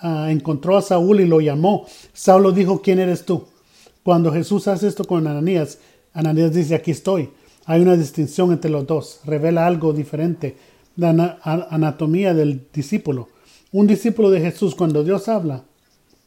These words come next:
hay una respuesta. Hay una, un reconocimiento y dice, "Yo soy un soldado tuyo, yo estoy dispuesto a servirte, a hacer lo que tú digas. ¿Qué tienes para mí?". Y él reconoció la voz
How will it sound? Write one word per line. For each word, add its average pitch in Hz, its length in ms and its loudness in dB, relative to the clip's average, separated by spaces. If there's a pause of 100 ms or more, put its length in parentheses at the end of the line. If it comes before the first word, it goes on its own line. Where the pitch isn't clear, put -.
(320)
hay 160 260 0
una 165 180 2
respuesta. 147 640 -10 (1080)
Hay 175 180 2
una, 185 380 2 (1300)
un 185 160 2
reconocimiento 185 800 2
y 160 40 2
dice, 165 220 -4
"Yo 175 80 4
soy 202 160 2
un 196 120 2
soldado 185 440 0
tuyo, 180 360 2 (280)
yo 175 140 0
estoy 196 220 -4
dispuesto 190 500 -4
a 175 40 -2
servirte, 175 560 -2
a 147 60 -2
hacer 180 180 -6
lo 180 120 -4
que 170 100 -8
tú 180 140 -8
digas. 175 400 -6 (840)
¿Qué 175 140 -4
tienes 180 380 -2
para 135 220 -6
mí?". 127 260 -10 (920)
Y 165 140 -2
él 165 140 0
reconoció 165 520 -6
la 151 120 -2
voz 139 300 -8